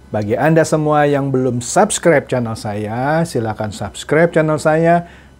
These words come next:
tekan loncengnya agar Anda dapat notifikasi setiap kali saya mengupload video-video saya.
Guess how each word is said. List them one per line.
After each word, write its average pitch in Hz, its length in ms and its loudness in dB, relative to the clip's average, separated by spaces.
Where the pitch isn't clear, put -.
tekan 196 320 4
loncengnya 147 720 0
agar 120 320 -4
Anda 113 240 -4
dapat 104 320 -8
notifikasi 156 880 2
setiap 120 480 -4
kali 117 240 0
saya 110 240 -4
mengupload 110 560 -6
video-video 170 1200 2
saya. 85 400 -14